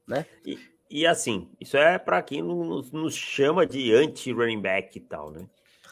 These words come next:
Speaker 2: Eu, eu não tenho problema nenhum com o running back ser selecionado na escolha vinte e oito pra um time que faz sentido, sabe? Então, é,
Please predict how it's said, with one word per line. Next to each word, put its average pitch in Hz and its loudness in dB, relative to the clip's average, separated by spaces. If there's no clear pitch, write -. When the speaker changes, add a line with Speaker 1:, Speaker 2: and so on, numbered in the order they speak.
Speaker 2:
Eu, - 0
eu 151 0
não 165 -8
tenho 165 -2
problema 160 4
nenhum 147 0
com 151 -4
o - 0
running 123 2
back 113 4
ser 127 -6
selecionado 117 2
na 110 0
escolha 107 4
vinte 113 -6
e 113 -2
oito 123 -2
pra 110 -6
um 117 -4
time 117 -6
que 117 -4
faz 139 6
sentido, 110 -8
sabe? - -10
Então, 113 -8
é, 78 -16